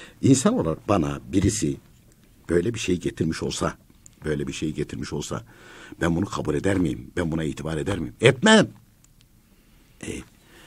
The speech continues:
sana her aynı şekilde iyiliği, hatta seni insan yaratmış, iman nimeti vermiş. Her an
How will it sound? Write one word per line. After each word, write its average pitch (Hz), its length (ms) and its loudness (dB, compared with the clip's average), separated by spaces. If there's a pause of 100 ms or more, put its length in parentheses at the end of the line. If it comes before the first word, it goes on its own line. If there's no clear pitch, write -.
(800)
sana 135 260 8
her 302 460 10
aynı 143 240 6
şekilde 135 260 2
iyiliği, 107 320 6
hatta 175 360 8
seni 175 220 6
insan 127 300 2
yaratmış, 113 480 2
iman 113 340 2
nimeti 120 340 4
vermiş. 85 320 -2
Her 349 260 10 (240)
an 233 320 12